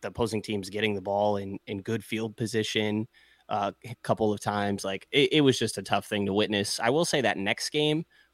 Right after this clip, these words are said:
was great to watch, though. I, I wish that I was a fan of one of those teams,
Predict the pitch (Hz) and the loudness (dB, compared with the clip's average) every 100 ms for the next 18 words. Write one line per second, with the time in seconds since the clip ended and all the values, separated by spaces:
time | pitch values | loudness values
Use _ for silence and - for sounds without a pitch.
0 | - 117 104 113 107 - - 95 98 - | -2 0 0 -2 -2 -2 -6 -6 -6 -8
1 | - - 80 76 _ _ 104 98 104 110 | -12 -8 -6 -6 _ _ -2 0 2 4
2 | 127 - 110 110 101 - 107 104 104 101 | 2 2 2 2 0 0 0 0 0 -2
3 | 98 104 120 - 143 147 165 - | 0 0 -2 -4 -4 -4 -8 -14